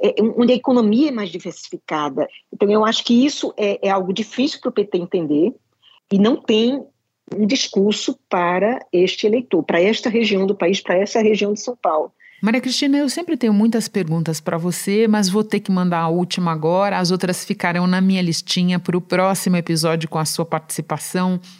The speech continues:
Speaker 2: Nessa mentalidade bolsonarista que você descreveu, onde você coloca a discussão sobre costumes e religião que a campanha do presidente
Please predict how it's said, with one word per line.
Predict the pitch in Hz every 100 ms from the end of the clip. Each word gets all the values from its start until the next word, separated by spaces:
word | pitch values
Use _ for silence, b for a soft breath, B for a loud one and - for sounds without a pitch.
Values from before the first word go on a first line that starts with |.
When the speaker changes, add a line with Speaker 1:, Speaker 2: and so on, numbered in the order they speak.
| B B B B
Speaker 2:
Nessa | 214 302 294 - 240
mentalidade | 214 208 190 185 160 165 160 151 156
bolsonarista | 147 160 156 170 160 156 156 - 156
que | 165
você | 147 156 151 - - 160 156 156 147 - _
descreveu, | 143 165 156 - 151 139 170 175 151 B B B B _ 226
onde | 285 294 262 226
você | 226 220
coloca | 180 175 180 180 170
a |
discussão | 165 160 156 - 180 180
sobre | - 175 165 165
costumes | 165 165 - - 202 202 196 185 180 160
e | 185 196
religião | 180 160 156 147 175 185 180 180
que | -
a | 233
campanha | 226 190 185 175
do | 165
presidente | 160 170 151 180 185 -